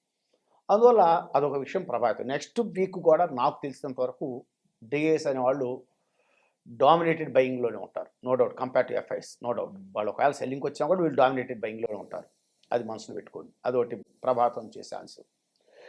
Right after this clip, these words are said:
ఇక మూడవ విషయం వచ్చేసరికి మీకు ఐఐపి డేటాలు గమనించినట్టయితే, మీకు నవంబర్ ఐఐపి డేటా అనేది ఇరవై ఐదు నెలల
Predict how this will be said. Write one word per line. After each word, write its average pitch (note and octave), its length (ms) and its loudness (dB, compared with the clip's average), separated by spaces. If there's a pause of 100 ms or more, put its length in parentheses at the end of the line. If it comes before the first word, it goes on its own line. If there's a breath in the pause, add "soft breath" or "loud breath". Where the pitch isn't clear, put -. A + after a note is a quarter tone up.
(340 loud breath)
ఇక D#3+ 100 2 (120)
మూడవ B3+ 360 10 (100)
విషయం F3+ 240 4
వచ్చేసరికి C#3 540 -4 (1160)
మీకు F3 160 -2 (120)
ఐఐపి A#3 400 4
డేటాలు D3 380 4
గమనించినట్టయితే, A#2 760 -8 (720)
మీకు C#3+ 160 -4 (160)
నవంబర్ G#3 460 6
ఐఐపి E3+ 340 -4 (100)
డేటా C3+ 260 -2
అనేది A#2+ 300 -8 (1600)
ఇరవై G3 340 8 (200)
ఐదు F3 180 2 (420)
నెలల F#3+ 300 8